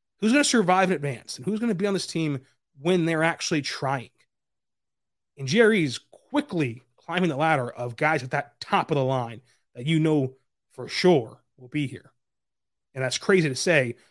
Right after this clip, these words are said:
this early in the season, but it goes to show how mature his game is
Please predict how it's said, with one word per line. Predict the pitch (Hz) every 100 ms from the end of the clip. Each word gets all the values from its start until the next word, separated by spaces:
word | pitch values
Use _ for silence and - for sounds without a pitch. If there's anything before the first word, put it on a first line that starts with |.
| _ _ _ _
this | 139 180 165
early | 156 170 202 220
in | 160
the |
season, | 123 135 165 262 254 _ _ _ _ _ _ -
but |
it | 151
goes | 196
to | 180
show | - 185 170
how | 143 165 147 127 - _ _ _ _ _ _
mature | 139 - - 196 202
his | 170
game | 190 185
is | 180 180 175